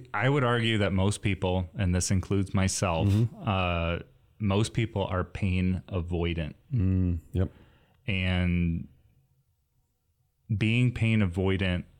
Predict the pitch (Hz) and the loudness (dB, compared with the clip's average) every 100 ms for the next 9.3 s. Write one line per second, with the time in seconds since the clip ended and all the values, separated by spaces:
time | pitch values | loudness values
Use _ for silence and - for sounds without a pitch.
0 | _ - 95 95 104 92 78 92 87 85 | _ -6 -4 -2 0 0 0 -2 0 -2
1 | - - 123 117 92 - 101 90 78 82 | -2 0 2 2 0 -2 -2 0 -2 -4
2 | - 98 92 101 120 110 - - - - | -4 -2 0 0 0 -2 -8 -20 -20 -20
3 | _ 101 95 90 - 107 95 92 87 85 | _ -2 0 0 0 0 2 0 0 -2
4 | - - - 95 - 117 131 107 113 110 | -6 -8 -6 -4 0 2 2 2 0 0
5 | 104 - - - 117 101 90 87 87 85 | -2 -6 -20 -4 0 2 2 2 0 -4
6 | - - 90 85 87 - - 110 - 104 | -12 -2 0 0 -2 -6 -4 -4 0 -2
7 | 104 110 107 120 110 95 - 110 98 92 | 0 0 0 2 0 -2 0 0 2 2
8 | 87 - 98 90 87 95 98 117 117 120 | 0 0 0 2 2 2 2 0 0 0
9 | 123 - | -2 -4